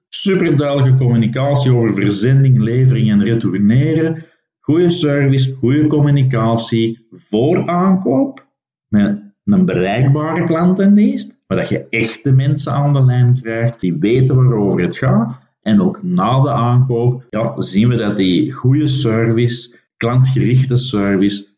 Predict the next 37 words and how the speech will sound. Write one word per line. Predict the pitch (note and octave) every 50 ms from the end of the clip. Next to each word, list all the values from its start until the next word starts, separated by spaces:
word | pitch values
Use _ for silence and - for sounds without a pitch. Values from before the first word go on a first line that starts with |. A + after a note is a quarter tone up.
| _ _
enorm | A2 G#2+ G#2+ A2 A2 A#2 A2+ G#2 G#2 G2+
belangrijk | F2+ F2 E2+ E2 E2 D#2+ D#2 D2+ D#2 D2+ - _
is. | _ _ - - - - _ _ _ _ _
Duidelijkheid | - - G2 A2+ C3 C3 C#3+ C#3 C#3 C3+ C3+ C3+ C3 C3
ook | C3 C3
weer | C3 C3 C3 C3+ - - - - -
over | - F2+ G2+ A#2 B2 B2
de | A#2 A#2+
levering, | A#2+ A2+ A2 A2+ A2+ A2 G2+ G#2 G2 G2 G2+ G2+ G2 G2+ - - - _ _ _ _
over | - F#2+ G2+ G2 G#2 G2+ - - - -
de | - F2 E2+ D2
leuke | D2+ F2 G#2+ B2 B2+ B2+ A2 -
pakjes | G2+ G2+ G2+ G#2 - - - G2 F#2 - - - _
en | _ - E2+
zo | E2 E3+ E3+
verder | - F2 E2+ E2+ D#2+ C2+ -
spelen | - - - F#2+ E2 C#2+ C2+ D2+ C#2
uiteraard | C#2 C2+ C#2 D2+ D2 D2 C#2+ C2+ - -
ook | C2 - - _
een | _ - - -
rol. | _ - - - _ _ _ _ _ _ _
Als | - C3+ C#3+ C3
er | D#3+ D3+
al | D3+ C#3 C3
kritiek | C3 B2+ B2 C3 D3 D3+ C3+
is | D3 C3 B2+
op | A2+
die | A2 G#2 G2+
grote | G2+ A#2 B2+ D3+ D#3 C3+ C3+ B2+
internationale | B2+ A#2+ A#2 A#2 A2+ A2+ - A2 G#2 G2+ G2+ G2+
webshops, | G#2+ C3+ - C3 - D#3 D#3 D3+ -
is | B2 A2+ G#2+
het | G#2 -
vaak | - A#2+ B2 C3+ C3 C3 A#2+
over | A2+ G#2+ A2 G2+
het | G2 - -
feit | - B2+ C3+ D3 C3+ - - - -